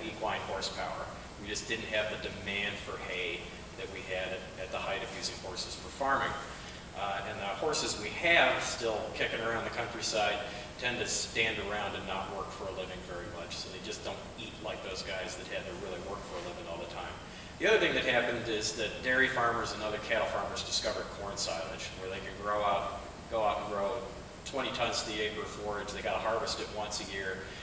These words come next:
as opposed to when they're going out there and trying to harvest hay, where the yield is somewhat lower and they've gotta harvest three and four times to get that yield. So corn silage has gotten very popular as they finally figured out how to not kill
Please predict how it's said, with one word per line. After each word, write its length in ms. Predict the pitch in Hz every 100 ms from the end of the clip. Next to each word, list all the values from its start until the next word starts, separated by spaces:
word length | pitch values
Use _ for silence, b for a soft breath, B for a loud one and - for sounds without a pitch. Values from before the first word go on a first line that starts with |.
| B 104
as 120 | 101
opposed 420 | - 101 98 -
to 60 | 98
when 100 | 95 95
they're 200 | 92 95
going 220 | 95 95
out 180 | 92 95
there 160 | 92
and 100 | 92 92
trying 160 | 92
to 80 | 92
harvest 400 | 92 92 - -
hay, 400 | - 123 117 110
where 220 | 101 92 92 B B -
the 80 | 101
yield 320 | 101 117 113 104
is 80 |
somewhat 460 | - 117 104 98 101
lower 340 | 98 98 98
and 100 | 95
they've 160 | 95 95
gotta 220 | 95 95
harvest 460 | 98 101 - - -
three 160 | 95 92
and 100 | 90
four 240 | 95 92 -
times 220 | 98 87 -
to 100 | 92
get 160 | 98 87
that 400 | 90 87 - 90
yield. 160 | 82 80 - - -
So 120 | - -
corn 180 | 165 165
silage 380 | 156 135 110 110
has 140 | 117
gotten 260 | - - - -
very 280 | 117 113 107
popular 540 | 104 98 98 98 95 92
as 120 | 92
they 100 | 95 95
finally 300 | 98 95 92
figured 260 | 95 90
out 140 | 92 90
how 180 | 87
to 60 | 92
not 240 | 92 - -
kill 160 | -